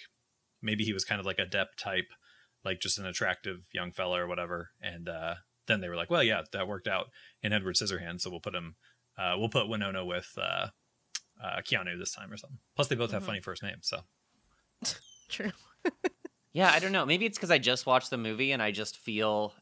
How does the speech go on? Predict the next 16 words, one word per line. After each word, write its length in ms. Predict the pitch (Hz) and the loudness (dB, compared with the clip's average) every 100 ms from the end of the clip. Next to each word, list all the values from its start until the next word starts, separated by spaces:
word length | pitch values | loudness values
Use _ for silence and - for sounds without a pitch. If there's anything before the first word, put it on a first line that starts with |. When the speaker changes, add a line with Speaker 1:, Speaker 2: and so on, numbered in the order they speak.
| 113 | 2
Speaker 3:
and 160 | 113 | 4
I've 140 | 110 - | 4 2
seen 240 | 120 113 | -4 -4
this 160 | 104 113 | -4 -6
movie, 240 | 98 95 | -2 0
I 80 | 92 | 0
don't 160 | 95 | 0
know, 120 | 85 85 - _ _ _ | -6 -12 -16 _ _ _
four 160 | - 98 | -8 -4
or 40 | 95 | -2
five 240 | 92 85 | -2 -2
times, 340 | 92 90 101 | 0 0 -2
and 100 | 101 | -6
I 60 | 87 | -8
feel 200 | - 95 | -6 -4
like, 300 | 90 87 - | 0 -2 -4